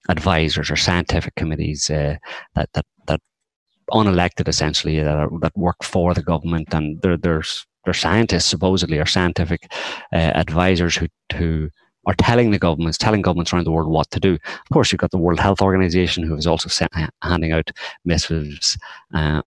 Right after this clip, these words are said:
and instructions to governments. And governments, that's, that's the, the problem for, that people ha-, need to understand about th-,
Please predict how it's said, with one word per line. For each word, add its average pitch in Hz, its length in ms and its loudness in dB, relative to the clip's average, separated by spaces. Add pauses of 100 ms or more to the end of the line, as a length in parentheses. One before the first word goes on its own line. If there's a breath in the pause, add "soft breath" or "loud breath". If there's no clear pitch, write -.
(240)
and 80 120 0
instructions 80 540 -2
to 92 100 -2
governments. 87 400 2
And 120 100 2
governments, 117 560 2 (300 loud breath)
that's, - 140 2
that's - 180 2
the, - 100 2 (200)
the - 60 0
problem 92 500 2
for, 85 260 0
that 85 140 0
people 82 260 0
ha-, - 160 -2
need 95 100 2
to 170 60 2
understand - 380 2
about - 140 0
th-, - 120 -2